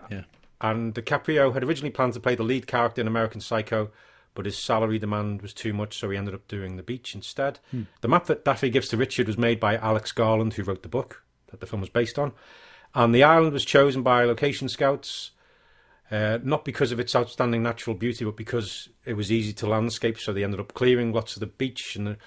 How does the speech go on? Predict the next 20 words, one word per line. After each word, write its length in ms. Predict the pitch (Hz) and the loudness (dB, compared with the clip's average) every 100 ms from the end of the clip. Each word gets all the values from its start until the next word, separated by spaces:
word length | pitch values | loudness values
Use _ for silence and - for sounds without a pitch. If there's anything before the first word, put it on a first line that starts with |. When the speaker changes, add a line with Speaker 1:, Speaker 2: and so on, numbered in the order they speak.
| - - | -20 -20
Speaker 2:
planting 640 | - 127 120 135 120 117 110 _ _ | -2 0 0 -2 0 -2 -4 _ _
non-native 800 | 107 110 123 123 120 113 - 107 | -4 0 0 2 0 -2 -6 -2
palm 280 | 120 123 127 | 0 0 -2
trees, 420 | - 127 123 104 | -2 0 0 -2
which 140 | 101 | -4
ended 160 | 110 101 | -4 -4
up 80 | - | -4
changing 300 | 117 98 101 | -4 -2 -4
the 60 | |
habitat 360 | 104 107 - 113 | -4 -2 -4 -4
forever. 560 | - 117 117 123 120 117 - - - _ - | -4 -4 -2 -2 -2 -4 -18 -20 -20 _ -6
Uh, 300 | 104 101 101 | -4 -2 -4
they, 220 | 101 101 _ | -6 -10 _
'cause 180 | - 120 | -2 0
they 60 | |
got 180 | 127 127 | 0 0
rid 140 | 120 113 | 0 0
of 340 | 104 - - _ _ | -4 -8 -18 _ _
all 220 | 120 113 | 0 0
these 220 | 110 104 | -2 -6